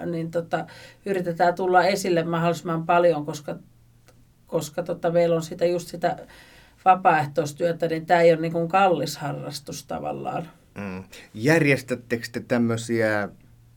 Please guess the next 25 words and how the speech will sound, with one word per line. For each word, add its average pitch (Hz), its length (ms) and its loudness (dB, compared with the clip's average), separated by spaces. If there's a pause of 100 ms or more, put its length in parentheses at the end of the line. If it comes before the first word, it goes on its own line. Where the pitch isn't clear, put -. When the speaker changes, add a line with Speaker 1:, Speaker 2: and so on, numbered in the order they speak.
(400)
Speaker 2:
vaikka 98 300 -6
Lappiin 87 480 -8
viikon 87 360 -6
rundeja 90 500 -6
tai 87 360 -8 (200)
tällaisia? 98 440 -8
Onks 95 140 -14
teillä 120 140 0
sellaista 127 300 -4
toimintaa? - 520 -8
Speaker 1:
On, 208 300 0
si-, - 340 0
sitä 240 440 2
löytyy 190 460 0
ja 190 80 0
sit 202 260 -4
on 185 160 2
just 190 300 -4
tää 185 240 4
ensi 185 200 -6
kesänä 170 380 -2
on 170 80 -4
tulossa 170 340 -2
Italian 175 480 0
vaellus. 180 640 0